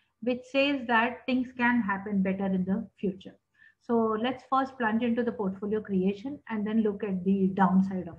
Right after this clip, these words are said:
it. Okay. So typically, if you're looking at an academic institution, these are the departments that you have.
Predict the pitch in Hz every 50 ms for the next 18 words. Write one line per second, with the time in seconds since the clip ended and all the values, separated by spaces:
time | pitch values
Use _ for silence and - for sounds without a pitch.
0 | - - - _ _ _ _ _ _ - 190 190 196 214 240 247 _ _ _ _
1 | _ _ _ _ _ _ - 269 233 185 - - - _ _ _ _ _ _ _
2 | - 320 320 349 349 359 359 349 381 359 - - 302 262 233 - - 285 277 285
3 | 277 269 262 254 240 208 190 196 196 202 220 226 254 247 - 214 190 - 233 -
4 | 226 208 190 - 254 262 247 226 226 220 214 214 226 220 214 196 233 226 214 202
5 | 185 190 185 185 - 185 180 180 - 190 190 196 196 190 180 - 180 175 180 -
6 | 185 190 175 175 185